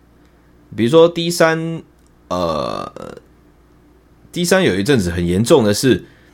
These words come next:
你可能，我，我，我，我没办法实际形容，但是比如说你收集了很多传奇装，然后你配，你觉得还不错，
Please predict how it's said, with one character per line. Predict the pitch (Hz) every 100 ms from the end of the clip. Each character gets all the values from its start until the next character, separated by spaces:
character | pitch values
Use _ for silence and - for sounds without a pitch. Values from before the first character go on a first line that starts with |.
| _ _ _
你 | 151
可 | 175 113
能， | 98 92 101 -
我， | - 113
我， | 113 127 139 107
我， | 131 110 117 117
我 | 123
没 | 123
办 | 185 127
法 |
实 | 98 - - - - 110
际 | 131 160
形 | - 92 95
容， | 92
但 | 127 160
是 | 170 131 - -
比 | -
如 | 135
说 | 196
你 | 156
收 | 104 147 151
集 | 104
了 | 101 110
很 | 90
多 | 82 101
传 | 104 85
奇 | 92 -
装， | 85 82 82
然 |
后 | 95
你 | 95 -
配， | - 104 - _ - _
你 | 85
觉 | 87
得 | -
还 | 87
不 | 82
错， | 85 - 98